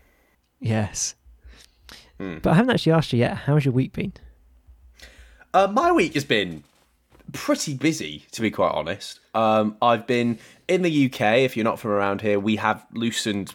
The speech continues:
Speaker 2: covid restrictions quite a bit, so, uh, things feel almost normal. And so I've been catching up with some people I haven't seen since it all began, and I've also, I've also moved recently, so <laughs> that's been, that's been a bit, um,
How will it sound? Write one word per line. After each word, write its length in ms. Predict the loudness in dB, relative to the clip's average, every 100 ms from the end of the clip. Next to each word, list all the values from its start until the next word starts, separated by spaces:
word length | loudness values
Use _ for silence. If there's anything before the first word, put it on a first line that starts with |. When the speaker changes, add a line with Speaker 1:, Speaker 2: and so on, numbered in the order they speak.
| -4
Speaker 2:
covid 260 | 0 0 -2
restrictions 380 | -6 -8 -10 -4
quite 220 | -4 -2
a 40 |
bit, 320 | -2 -2 -2 -10 -20 -20 -10
so, 580 | -2 2 4 4 4
uh, 160 | 4 2
things 420 | 2 0 0 -2
feel 420 | -2 0 2 0 -2
almost 600 | -6 0 -2 -2 -6 -6
normal. 480 | -2 0 0 -4 -6 -8
And 200 | -6 -2
so 140 | 0 0
I've 120 | 0
been 140 | -6
catching 380 | -4 -6 -6 -8
up 120 | -8
with 100 | -10
some 120 | -8 -4
people 220 | -4 -2
I 20 |
haven't 240 | -2 -4
seen 480 | -8 -6 -4 -2 -4 -6 -18 -20 -20 -10
since 380 | -2 0 0 -2
it 80 | 0
all 140 | 0
began, 500 | 0 0 0 2 0
and 320 | 2 0 -2 -6 -18 -20 -20 -10 -4
I've 140 | -2
also, 200 | -2 -4 -6 -4
I've 100 | -2
also 200 | -2 0
moved 400 | 2 0 0 -6
recently, 480 | -6 -4 -4 -4 -4
so 340 | -4 2 4
<laughs> 140 | 4 4
that's 300 | 2 2 -2
been, 300 | -2 -2 0
that's 200 | -2 -2
been 120 | -6
a 60 | 0
bit, 220 | 0 0
um, 420 | 0 0 -2 -8